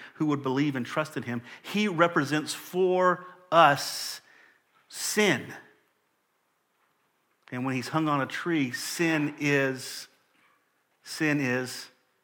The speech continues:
dealt with, right? Sin has been paid for in full. Sin has been removed.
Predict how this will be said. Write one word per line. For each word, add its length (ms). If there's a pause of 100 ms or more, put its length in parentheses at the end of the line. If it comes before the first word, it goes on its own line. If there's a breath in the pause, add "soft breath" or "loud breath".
(460)
dealt 240
with, 420 (800)
right? 340 (800)
Sin 520
has 200
been 200
paid 340
for 340
in 160
full. 540 (460 soft breath)
Sin 400
has 260
been 340 (180)
removed. 1040